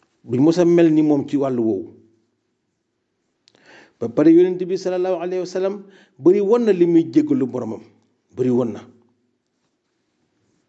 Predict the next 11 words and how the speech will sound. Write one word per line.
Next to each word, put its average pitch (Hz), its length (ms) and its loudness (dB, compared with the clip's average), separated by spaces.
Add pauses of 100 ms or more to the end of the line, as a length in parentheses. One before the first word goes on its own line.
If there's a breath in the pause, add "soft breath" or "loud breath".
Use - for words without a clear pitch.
(500)
Bari 127 160 0
woon 147 240 2
na 139 80 -2
lu 123 80 -2
muy 120 160 0
jéggalu 107 240 -6
borom 101 320 -12
bi - 60 -20 (240)
bés 87 120 -20
bu 101 140 -16
nekk. 87 240 -20